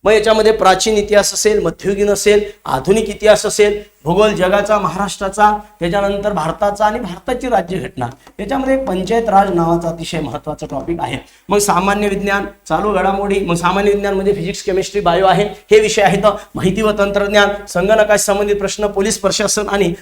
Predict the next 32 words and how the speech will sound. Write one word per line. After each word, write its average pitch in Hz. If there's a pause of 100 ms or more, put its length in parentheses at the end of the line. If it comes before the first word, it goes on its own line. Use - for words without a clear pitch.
(100)
इतर 277
जनरल 214
टॉपिक 175
हे 214
या 233
ठिकाणी 196
तुम्हाला 180
विचारल्या 156
जाणार 139 (240)
आहेत. 160 (400)
बरं, 190
पगार 202 (120)
भरपूर 165
सारा 196
आहे, 202
काही 175
पाहायचं 190
काम 202
नाही, 208 (220)
एकदम 180
चांगला 202
असा 202
पगार 196
या 202
ठिकाणी 196
आहे. 202
आणि 262
हे 302
कागदपत्र 262
आहेत 165
बघा, 143
तुम्हाला 135